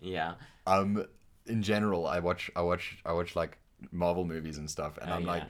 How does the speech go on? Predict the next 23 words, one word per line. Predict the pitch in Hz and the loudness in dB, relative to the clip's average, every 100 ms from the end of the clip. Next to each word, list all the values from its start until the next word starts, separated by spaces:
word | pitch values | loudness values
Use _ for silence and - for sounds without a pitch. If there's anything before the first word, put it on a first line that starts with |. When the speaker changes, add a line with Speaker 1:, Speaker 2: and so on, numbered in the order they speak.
| - - | -14 -2
Speaker 2:
"Oh | 147 | 2
my | 151 147 | 4 4
word, | 160 143 | 2 0
we | 139 | -2
have | 143 | -4
to | 120 | -4
take | 151 147 | -4 -4
this | 117 | 0
message | 139 160 151 113 | 0 2 -2 -4
to | 123 113 | -2 -2
him. | 113 - - - - - | -2 -4 -16 -20 -16 4
How | 196 | 6
will | 165 131 | 8 4
we | 143 | 4
ever | 160 165 | 2 0
get | 156 190 | 2 4
there | 175 143 | 4 6
on?" | 117 101 - - - - | 4 2 -2 -20 -12 -4
Done. | 76 69 - - - - | -4 -4 -12 -20 -20 -10
Speaker 1:
Yeah. | 95 87 73 | -2 2 2
Speaker 2:
You | 101 | 4
know, | 95 | 4
like, | 90 95 | 6 2